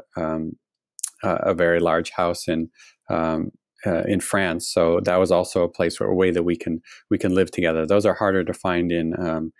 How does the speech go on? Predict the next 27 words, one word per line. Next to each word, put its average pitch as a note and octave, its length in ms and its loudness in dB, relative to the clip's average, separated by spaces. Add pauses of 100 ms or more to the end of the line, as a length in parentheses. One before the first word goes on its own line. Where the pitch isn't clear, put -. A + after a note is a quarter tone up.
(180)
in G2+ 140 0
the F2 80 0
U G2+ 200 6
S, E2 280 0
but E2 140 2
i-, F2+ 320 0
in E2+ 180 0
Europe, E2+ 300 2
there's E2+ 160 -2
a E2+ 40 0
lot E2 220 0
of D#2+ 100 -2
these D#2+ 240 -4 (400)
leftover F2+ 400 2
places E2+ 600 -2
that, F#2 120 0 (260)
that E2 240 -2
are E2 120 0
very, E2+ 240 0
very, D#2+ 380 0 (420)
uh, E2+ 120 -2
very, F2 220 4
very E2 220 2
large D#2+ 360 2
and E2 160 -6
can E2+ 140 -4
accommodate, D#2+ 580 -2